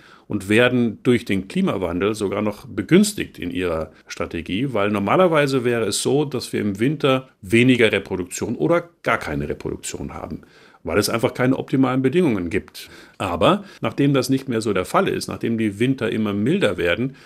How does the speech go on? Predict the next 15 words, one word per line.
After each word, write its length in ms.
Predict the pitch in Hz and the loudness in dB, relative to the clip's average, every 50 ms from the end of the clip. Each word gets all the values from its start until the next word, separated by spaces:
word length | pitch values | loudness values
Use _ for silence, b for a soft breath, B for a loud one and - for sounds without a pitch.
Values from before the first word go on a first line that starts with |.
| B B B | B B B
können 200 | - 123 123 127 | -2 -2 0 0
wir 120 | 123 120 | 0 -2
auch 80 | 117 - | -4 -4
feststellen, 580 | - 127 120 - - - - 123 123 127 127 123 | -4 -4 -4 -4 -4 -4 -2 0 0 0 -2 -4
dass 160 | 120 117 - | -4 -4 -6
die 140 | - - - | -8 -10 -10
Tiere 360 | - 123 120 117 117 - 98 | -6 -6 -4 -2 -2 -2 -4
entsprechend 600 | 95 107 - - - 123 104 - 123 - - B B B B B B B - | -4 -6 -8 -6 -4 -4 -4 -4 -6 -10 -10 B B B B B B B 4
häufiger 680 | 101 107 113 110 - - 131 131 143 165 208 220 - | 6 6 6 6 4 0 0 0 0 0 -2 -2 -2
und 120 | 123 120 | -2 -2
erfolgreicher 1000 | - - - - 170 185 190 185 - 104 92 90 92 92 - 107 113 151 190 190 | -2 -2 0 2 4 4 4 2 0 -2 -2 0 -2 -2 -2 -4 -4 -4 -4 -4
im 200 | - 123 117 104 | -2 -2 0 2
Winter 420 | 110 127 147 143 135 127 127 127 120 | 2 0 0 0 -2 -4 -4 -6 -8
sich 160 | - 131 - | -8 -8 -6
fortpflanzen. 680 | - 135 131 - - - - - - - - - | -4 -6 -6 -6 -8 -10 -10 -8 -8 -8 -10 -10